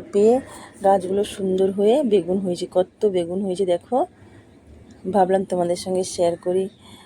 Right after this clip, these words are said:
কিছু মনে করো না গো, শুধু এই, উম, ছাদ বাগানের এইগুলোই দেখাতে পারবো, আর বেশি কিছু হয়নি তো এই ব-, উম, এই স-, এই বছরটা তো, তাই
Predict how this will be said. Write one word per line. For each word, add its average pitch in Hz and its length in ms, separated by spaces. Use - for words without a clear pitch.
কিছু 220 240
মনে 208 300
করো 170 180
না 170 180
গো, 185 140
শুধু 185 260
এই, 185 160
উম, 185 180
ছাদ 180 280
বাগানের 180 420
এইগুলোই 185 480
দেখাতে 175 380
পারবো, 165 360
আর 170 160
বেশি 185 300
কিছু 190 220
হয়নি 196 380
তো 208 120
এই 185 120
ব-, 185 280
উম, 190 300
এই 190 140
স-, - 180
এই - 180
বছরটা 196 420
তো, - 160
তাই 190 240